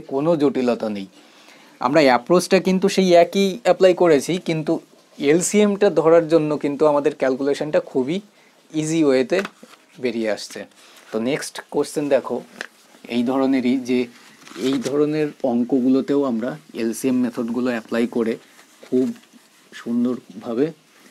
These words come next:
without জটিলতার মধ্যে থেকে কোশ্চেন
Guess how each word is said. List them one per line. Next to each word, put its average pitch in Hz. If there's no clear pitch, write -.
without 131
জটিলতার 131
মধ্যে 120
থেকে 123
কোশ্চেন 120